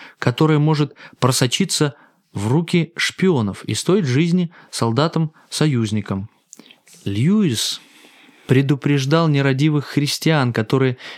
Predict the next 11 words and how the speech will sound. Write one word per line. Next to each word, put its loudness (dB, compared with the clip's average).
не 2
хотят 0
расти 0
и 4
изменяться, 0
что -2
пустая 0
жизнь 0
может 2
стоить 2
болтовни. 0